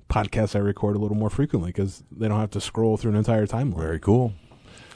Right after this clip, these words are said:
Speaker 1: And also, I'm sharing when, uh, people on Twitter that follow me and also call me a hack
Speaker 2: Mm,
Speaker 1: at the same time,
Speaker 2: that's,
Speaker 1: as I
Speaker 2: that's
Speaker 1: make
Speaker 2: me.
Speaker 1: new friends on the internet.
Speaker 2: I did that over the weekend, I think.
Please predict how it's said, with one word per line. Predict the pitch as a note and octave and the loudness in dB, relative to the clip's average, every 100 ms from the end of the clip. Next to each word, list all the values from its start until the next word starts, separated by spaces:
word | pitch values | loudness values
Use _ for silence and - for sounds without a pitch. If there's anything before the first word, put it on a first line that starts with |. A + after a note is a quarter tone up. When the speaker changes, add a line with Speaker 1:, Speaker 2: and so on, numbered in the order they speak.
| - | 8
Speaker 1:
And | C#3+ | 10
also, | F3+ F3+ | 10 8
I'm | D#3 C3+ C#3 | 6 6 4
sharing | - C#3+ C3+ C3 | 6 8 8 6
when, | B2 A#2+ A#2+ - _ _ _ _ _ _ _ - - | 6 4 2 -2 _ _ _ _ _ _ _ -20 -12
uh, | - | -8
people | - B2 G#2+ | -2 0 2
on | G#2+ G#2 | 0 2
Twitter | A2+ A#2 | 2 4
that | A2+ G#2+ | 4 4
follow | D#3 F#3 D3 | 8 10 10
me | C3+ C3 C3 - | 8 6 2 2
and | A#2 | 4
also | A#2+ A#2+ A2 | 4 4 2
call | B2+ A2+ | 2 2
me | G#2 | 2
a | F2+ | -2
hack | - - - - - - _ | -4 -8 -10 -12 -12 -16 _
Speaker 2:
Mm, | - E2+ D#2 C#2 | -6 -2 -2 -4
Speaker 1:
at | - | -6
the | |
same | - F#2 F2 | -6 -6 -6
time, | - | -2
Speaker 2:
that's, | E2+ E2 G#2+ - - - - | -2 -2 -6 -12 -20 -20 -6
Speaker 1:
as | G#2+ G#2+ | 0 6
I | |
Speaker 2:
that's | B2+ | 8
Speaker 1:
make | F3 | 10
Speaker 2:
me. | C#3 | 12
Speaker 1:
new | D3 | 10
friends | - C#3 A#2 G2 G2 | 8 6 6 2 -2
on | G2 | -4
the | F2+ | -4
internet. | E2 D2+ D2 | -6 -10 -10
Speaker 2:
I | - D#2 | -4 2
did | F#2 E2 | 4 4
that | C#2+ - D2+ | 2 -2 -8
over | C#2 C#2 | -8 -8
the | C2+ | -8
weekend, | C2+ - B1+ | -8 -10 -10
I | C2 | -8
think. | D2+ C2 - | -6 -8 -10